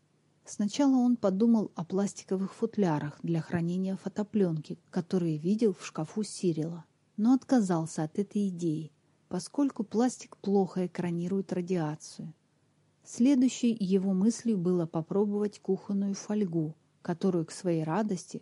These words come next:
он и обнаружил на кухне. Очень осторожно, чтобы не поднять пыль в воздух и не вдохнуть её, он выскреб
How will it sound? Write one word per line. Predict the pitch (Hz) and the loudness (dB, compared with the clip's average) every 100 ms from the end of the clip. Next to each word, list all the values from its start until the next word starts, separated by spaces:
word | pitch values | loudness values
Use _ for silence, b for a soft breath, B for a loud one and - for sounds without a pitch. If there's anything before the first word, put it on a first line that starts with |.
| _ | _
он | 214 247 | 0 0
и | 214 | 2
обнаружил | 190 180 170 175 170 170 | -2 0 -2 -2 -4 -4
на | 165 165 | -4 -6
кухне. | - 160 151 - 151 _ _ _ _ _ - | -4 -6 -8 -14 -16 _ _ _ _ _ -2
Очень | 247 - 254 247 | 0 2 4 4
осторожно, | - - 196 175 156 147 147 | 2 2 2 2 0 -4 -10
чтобы | - 170 170 | -4 -2 -2
не | 170 | -2
поднять | 165 170 170 156 156 | -2 -2 -2 -4 -4
пыль | - 175 156 | -2 -2 0
в | 160 | -2
воздух | 170 233 220 185 - | 0 0 0 -4 -6
и | 180 | -6
не | 170 | -4
вдохнуть | 160 165 151 - 208 240 - | -4 -4 -4 2 4 4 2
её, | 180 165 156 160 _ _ _ _ | -4 -2 -4 -8 _ _ _ _
он | - 254 269 | 2 4 4
выскреб | 170 190 226 - 202 | 2 2 2 0 -6